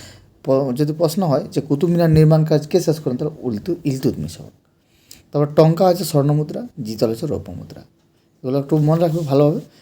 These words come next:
টঙ্কাকে বলছে স্বর্ণমুদ্রা আর জিতল হচ্ছে রৌপ্য মুদ্রা। তারপরে দেখো পঁচিশ নম্বরে, ইলতুৎমিশ কথার অর্থ হচ্ছে সাম্রাজ্যের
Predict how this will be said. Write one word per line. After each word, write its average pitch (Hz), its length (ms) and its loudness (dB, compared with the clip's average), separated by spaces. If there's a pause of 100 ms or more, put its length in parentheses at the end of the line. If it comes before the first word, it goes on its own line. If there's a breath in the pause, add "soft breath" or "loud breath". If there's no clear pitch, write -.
(240 soft breath)
টঙ্কাকে 170 500 0
বলছে 165 240 -2
স্বর্ণমুদ্রা 180 640 -2
আর 220 40 -2
জিতল 147 360 -6
হচ্ছে 117 200 -6
রৌপ্য - 380 -14
মুদ্রা। - 240 -16 (540)
তারপরে 190 320 -2
দেখো 185 180 -4 (220)
পঁচিশ 147 260 -4
নম্বরে, 107 280 0 (340 loud breath)
ইলতুৎমিশ 208 640 -2
কথার 165 260 0
অর্থ 143 200 2
হচ্ছে 143 160 -8
সাম্রাজ্যের 104 640 -6